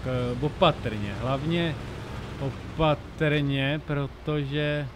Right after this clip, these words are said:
tady teda mě není jasný, kudy, jo, tady je to, tady z této strany, hnedka z tohoto kraje, takže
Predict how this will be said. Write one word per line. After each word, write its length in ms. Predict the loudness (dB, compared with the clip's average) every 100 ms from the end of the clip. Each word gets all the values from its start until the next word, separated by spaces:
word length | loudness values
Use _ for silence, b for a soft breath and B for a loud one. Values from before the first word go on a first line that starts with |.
| -14 -16 -16 -16 -16 -16 -16 -16 -18 -18 -16 -16 -16 -16 -16 -10 0
tady 200 | 0 2
teda 320 | 4 6 6
mě 220 | 4 4
není 260 | 4 4 4
jasný, 540 | 2 0 -2 0 0
kudy, 280 | 0 -2 2
jo, 300 | 4 4 4 2
tady 200 | 2 4
je 120 | 2
to, 140 | 0
tady 260 | 0 2 2
z 100 | 0
této 320 | -2 0 0
strany, 400 | -2 0 0 0
hnedka 440 | 0 -2 -2 -2 -2
z 80 |
tohoto 380 | 0 0 2 0
kraje, 440 | 0 4 6 6 2
takže 400 | -2 0 -2